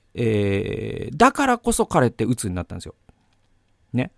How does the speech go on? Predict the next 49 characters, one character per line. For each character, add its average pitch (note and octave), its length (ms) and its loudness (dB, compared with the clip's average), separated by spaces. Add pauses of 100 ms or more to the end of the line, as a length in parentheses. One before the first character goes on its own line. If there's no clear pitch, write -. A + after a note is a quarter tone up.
(140)
つ C#3+ 80 -2
ま B2 80 4
り G#2+ 80 0
そ A2+ 100 -4
の G#2 220 -2
カ D3+ 100 -2
ト E3 80 0
リ D#3+ 80 0
ッ D#3 60 -10
ク D3+ 140 -2
教 D#3 220 2
会 D3+ 300 0
も F#3 160 2
認 A2 240 4
め G#2+ 140 2
て G#2+ 380 -2
な G2+ 120 0
い F2 80 -2
し、 - 260 -8 (120)
カ D#3 100 -4
ミ E3+ 120 2
ン - 20 2
グ E3+ 60 6
ア - 20 6
ウ C#3 40 4
ト A2+ 100 -2
し - 60 -4
た C3 80 2
ら G#2 60 2
も F2+ 280 -2 (120)
う C#3+ 40 -4
一 - 60 -8 (140)
発 D3+ 220 -2
で G2+ 60 0
首 G2+ 260 -4
が F#2+ 100 -2
飛 F#2+ 140 -6
び F#2+ 60 -6
ま F2 100 -6
す - 60 -16
か D#2+ 100 -10
ら。 D#2 120 -10 (640)
え E2+ 1900 0
ー、 - 40 -12
で、 B2+ 260 4
そ D#3 120 0
の C#3+ 160 2
実 F3+ 220 2
際 F3 140 0